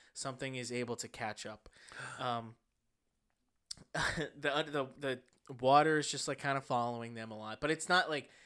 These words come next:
Speaker 1: you can tell that when they're wakeboarding, they're obviously in the middle of the ocean, and the film, like, the recording of underneath the water that's supposed to be this thing chasing them is, like,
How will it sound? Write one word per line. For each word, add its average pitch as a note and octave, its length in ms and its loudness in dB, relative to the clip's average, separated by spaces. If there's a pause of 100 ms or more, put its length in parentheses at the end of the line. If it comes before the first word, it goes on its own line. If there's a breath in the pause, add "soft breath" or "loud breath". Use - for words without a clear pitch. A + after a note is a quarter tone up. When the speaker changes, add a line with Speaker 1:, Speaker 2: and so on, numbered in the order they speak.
(380 soft breath)
Speaker 1:
you E3 160 -6
can G3 220 0
tell D3 360 0
that B2+ 300 -2 (720)
when C#3 280 -4
they're E3+ 200 0
wakeboarding, C3 760 0
they're B2 120 2
obviously D3+ 500 6
in C3 80 -8
the B2+ 60 -6
middle C3 280 -4
of A#2 80 -6
the A2 160 -6
ocean, B2 400 -8 (420 soft breath)
and B2+ 240 -8
the A#2+ 300 -4 (180)
film, D#3+ 480 -2
like, C#3 160 -6
the C3+ 80 -6
recording C#3+ 720 -2
of B2 360 -4
underneath C3 400 -8
the A#2+ 80 -6
water A2 380 -4
that's A2+ 180 -10
supposed - 360 -12
to A#2 60 -10
be A2+ 200 -10
this A2 220 -10
thing A2 260 -12 (340)
chasing A#2+ 420 -6
them G#2+ 200 -10
is, G#2+ 140 -10
like, G#2+ 140 -10